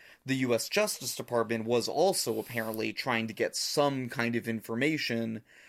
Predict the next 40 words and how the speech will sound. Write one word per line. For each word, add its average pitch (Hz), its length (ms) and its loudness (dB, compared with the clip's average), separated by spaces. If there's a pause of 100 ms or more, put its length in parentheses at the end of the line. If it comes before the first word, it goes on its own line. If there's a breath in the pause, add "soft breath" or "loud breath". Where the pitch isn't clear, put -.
(140)
you 127 140 0
know, 117 120 4
from 127 300 0
Raytheon, 110 640 -2
from 117 260 0
the 107 140 -4
N 107 100 -6
S 107 180 -6
F. 113 340 -4 (320 soft breath)
Um, 110 440 2
but, 113 300 2 (100)
uh, 110 360 0 (520)
they 117 160 2
didn't 113 180 -2
have 107 100 -2
any 113 120 -2
luck 113 280 0
either. 110 300 -2 (540)
Um, 113 500 -2
and 120 260 0
the 123 140 2
N 117 80 2
S 117 140 0
F 117 120 2
said, 113 400 2
"Sorry, 131 500 2
we 120 140 -2
didn't 120 320 0 (520 soft breath)
have 131 200 2
any 120 160 0
jurisdiction 147 640 2
over 113 220 2
that. 110 280 2
That 120 140 0
wasn't 120 240 0
our 131 120 2
responsibility." 117 960 -2 (440 soft breath)
Um, 113 540 2 (140)
and 113 340 -2
were, 110 200 -4